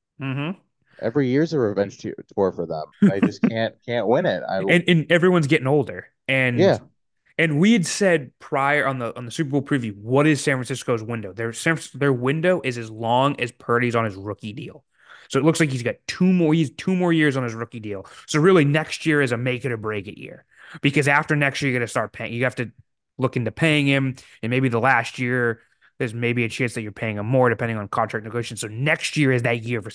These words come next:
Speaker 1: if they don't get it done next year, it's starting to look difficult, right? And I don't know. I mean, everyone's getting older. That team's getting older. How much are they gonna still trust Shanahan with this? This is the third Super Bowl loss now.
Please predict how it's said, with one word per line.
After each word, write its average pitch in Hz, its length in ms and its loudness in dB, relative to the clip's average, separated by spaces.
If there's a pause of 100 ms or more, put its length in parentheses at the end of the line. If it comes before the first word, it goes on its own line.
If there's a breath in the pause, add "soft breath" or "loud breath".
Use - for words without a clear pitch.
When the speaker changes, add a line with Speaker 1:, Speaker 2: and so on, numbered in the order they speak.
Speaker 1:
if 110 100 -12
they 143 120 2
don't 170 180 4
get 180 80 6
it 147 100 0
done 143 240 0
next 139 320 -4
year, 110 220 -4 (200)
it's 120 160 -8
starting 123 240 0
to 113 60 -4
look 110 180 -8
difficult, - 520 -12 (560 loud breath)
right? 117 360 4 (600 soft breath)
And 107 540 -4 (840)
I 123 140 -2
don't 135 100 4
know. 123 240 2
I 123 160 0
mean, 117 260 -4
everyone's 139 380 0
getting 147 220 0
older. 139 480 2
That 113 300 -8
team's 135 240 -2
getting 127 220 -4
older. 123 320 0
How 117 140 -4
much 120 200 -8
are 127 60 -6
they 117 100 -4
gonna 117 200 -6
still 117 300 -6
trust - 320 -4
Shanahan 117 460 -4
with 101 120 -10
this? 95 160 -12 (340)
This 110 200 -10
is 104 80 -14
the 98 160 -18
third 113 220 -2
Super 110 240 -6
Bowl 98 180 -8
loss 131 340 2
now. 120 380 0